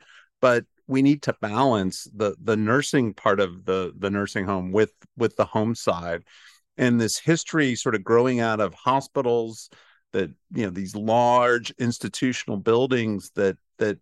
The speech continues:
have a, have a real medical feel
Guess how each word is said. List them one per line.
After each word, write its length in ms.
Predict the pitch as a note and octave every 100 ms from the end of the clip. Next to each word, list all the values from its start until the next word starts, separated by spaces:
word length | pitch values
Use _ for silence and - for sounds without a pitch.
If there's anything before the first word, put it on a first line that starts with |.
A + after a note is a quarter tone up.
| -
have 280 | - B2+ A2
a, 260 | G2+ F#2+
have 200 | - B2
a 80 | A2+
real 200 | A#2 B2
medical 540 | A2 A2 A#2 - G2 F2
feel 560 | - A#2+ C3 G#2+ G2